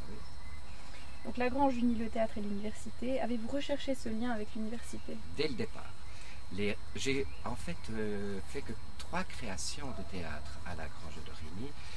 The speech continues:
Speaker 1: et les trois fois j'y ai associé la faculté des lettres, notamment le français, notamment, euh, la section des langues, le russe par exemple,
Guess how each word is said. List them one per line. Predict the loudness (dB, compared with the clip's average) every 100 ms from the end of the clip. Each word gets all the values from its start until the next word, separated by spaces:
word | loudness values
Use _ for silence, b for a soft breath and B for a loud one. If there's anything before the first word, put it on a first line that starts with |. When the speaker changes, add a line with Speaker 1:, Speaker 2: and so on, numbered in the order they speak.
| B -2
Speaker 1:
et |
les | 0 0
trois | 0 -2 -2
fois | -2 0 -2
j'y | 0 0 0
ai |
associé | 0 0 0 0 0
la | 0
faculté | -2 -2 -2 -2
des | 0 0
lettres, | -2 -2 -2 -2
notamment | -2 0 0 0 0 0
le | 0
français, | 0 0 0 0 0 -2 B B B
notamment, | 0 0 0 0 0 0 0 0 -2
euh, | -2 -2 -2 -2 -2 -2 -2
la | 0 0 0
section | 0 0 0 0
des | 0 0
langues, | 0 0 0 0
le | 0
russe | -2 0 0 -2
par | -2
exemple, | -2 -2 -2 -2 -2 -2